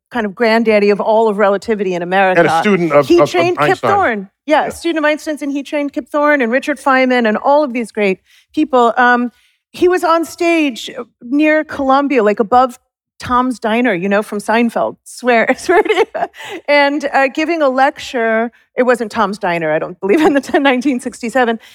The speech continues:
Speaker 1: And he kept saying, "The end state of catastrophic gravitational collapse," over and over again. And apparently from the back row, somebody shouted, "How about black hole?"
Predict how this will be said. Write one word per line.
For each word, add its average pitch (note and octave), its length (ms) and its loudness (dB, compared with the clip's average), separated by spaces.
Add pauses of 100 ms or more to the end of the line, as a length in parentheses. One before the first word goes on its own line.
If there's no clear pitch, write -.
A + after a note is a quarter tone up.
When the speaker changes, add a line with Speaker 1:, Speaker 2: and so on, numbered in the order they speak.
(140)
Speaker 1:
And D4 140 2
he D#4 140 0
kept E4 180 -2
saying, C#4 380 0 (380)
"The A#3+ 420 -8
end B3+ 180 0
state B3+ 240 -2
of A3 120 -4
catastrophic A3 680 0
gravitational G3+ 640 -2
collapse," F#3+ 600 -2
over G3+ 260 0
and F#3+ 100 0
over G3+ 180 2
again. F3+ 220 -2
And F3+ 140 -6 (300)
apparently A#3+ 720 0
from A3+ 320 -4
the A3 80 0
back G#3+ 280 2
row, G#3+ 240 4
somebody G#3 360 -8
shouted, G3+ 420 0
"How - 240 -4
about C#4+ 240 -2
black B3+ 280 -2
hole?" - 520 -4